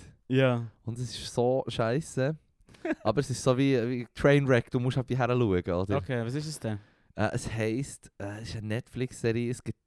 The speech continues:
Speaker 2: drei oder vier Versionen auf Netflix allein. Love is Blind, Mann.
Speaker 1: Okay.
Speaker 2: Und ich habe mich nie gedacht, das ist mir sicher auch schon vorgeschlagen worden, was ich sage, aber es ist, es ist so
Speaker 1: Um was geht's
Speaker 2: wack. Es
Speaker 1: da?
Speaker 2: geht darum,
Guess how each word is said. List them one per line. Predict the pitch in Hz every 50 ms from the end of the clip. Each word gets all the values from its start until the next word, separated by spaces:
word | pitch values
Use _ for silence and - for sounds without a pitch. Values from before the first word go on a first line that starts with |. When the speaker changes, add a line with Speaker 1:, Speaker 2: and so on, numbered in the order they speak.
| _
Speaker 2:
drei | - 107 113 123 131 135 131 117
oder | 110
vier | 110 - 120 123 120
Versionen | - 117 101 101 107 110 113 123 123 123 120 98
auf | 104 - -
Netflix | 113 110 117 - - - 113 117 117 - -
allein. | 101 98 101 101 98 90 87 _ _ _ _ -
Love | 98 101 107 107 110 110 - -
is | - 92 92 90 -
Blind, | _ _ - 95 92 90 95 95 92 87 78 80 - -
Mann. | 64 50 50 - - _ _ _ _ _ _ _ - - -
Speaker 1:
Okay. | 127 - - 123 120 113
Speaker 2:
Und | 117 127 127
ich | 123
habe | 120 113 113
mich | 123 127
nie | 135 143 151
gedacht, | 156 - 143 131 139 147 - -
das | 135
ist | 135 -
mir | 139 123
sicher | - 151 - - 123
auch | 120 135
schon | 135 135
vorgeschlagen | - - 113 123 143 - - 131 127 - 127 113
worden, | 113 120 117 113 104
was | 107 117 113
ich | 117 110
sage, | 120 120 - 101
aber | 98 98 -
es | - 117 -
ist, | 110 - - -
es | - 107
ist | 110 107 - - - - - -
so | - 107 107 104 104 104 104 104
Speaker 1:
Um | 98
was | 120 139 156 160 - -
geht's | - 123 98 85 87
Speaker 2:
wack. | 95 101 101 107 - -
Es | - 202
Speaker 1:
da? | 185
Speaker 2:
geht | 143 131 - -
darum, | 139 151 165 170 180 190